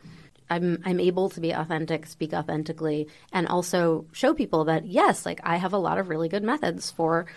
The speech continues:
calming the fuck down, but also sometimes I freak out when I'm going on a transatlantic flight and I start tweeting at JetBlue about, you know, why they're making a particular announcement. And so people see that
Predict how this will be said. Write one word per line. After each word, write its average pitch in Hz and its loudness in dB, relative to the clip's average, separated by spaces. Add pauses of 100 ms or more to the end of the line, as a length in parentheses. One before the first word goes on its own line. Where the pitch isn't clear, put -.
(280)
calming 160 0
the 175 -2
fuck 175 0
down, 277 2
but 175 0
also 165 -2
sometimes 180 -4
I 208 0
freak 165 0
out 302 8
when 180 0
I'm 160 -2
going 156 -2
on 165 -2
a - -2
transatlantic 156 -4
flight 311 6
and 165 -6
I 160 -2
start 156 -4
tweeting 160 -2
at - -4
JetBlue 220 4
about, 165 2
you 185 -2
know, 165 0
why 165 2
they're 170 4
making 180 2
a 190 0
particular 208 0
announcement. 240 2 (380)
And 208 2
so 247 12
people 254 8
see 190 6 (240)
that 185 8